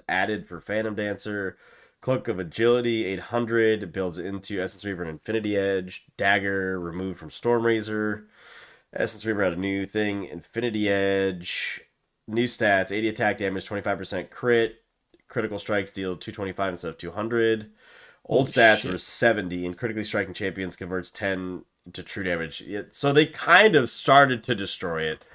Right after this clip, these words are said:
Speaker 1: I forgot that it would give you fucking true damage. What a fucking item, my guy.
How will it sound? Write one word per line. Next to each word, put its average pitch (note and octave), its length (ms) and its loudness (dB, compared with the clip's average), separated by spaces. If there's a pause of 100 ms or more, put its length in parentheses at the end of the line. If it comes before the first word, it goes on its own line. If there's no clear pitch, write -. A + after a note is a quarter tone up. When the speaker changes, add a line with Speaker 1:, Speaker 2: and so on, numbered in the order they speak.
(120)
Speaker 1:
I D#3 120 8
forgot A2+ 480 4
that F#2 100 -6
it G2+ 100 -4
would G2 140 -6 (160)
give G#2+ 180 -2
you G2 80 -6 (120)
fucking G2 320 -6
true - 260 -2
damage. D#2+ 540 -8 (1300)
What D3 320 8
a - 20 8
fucking C3 540 2
item, F2+ 300 2
my D2 160 -10
guy. D2+ 320 -6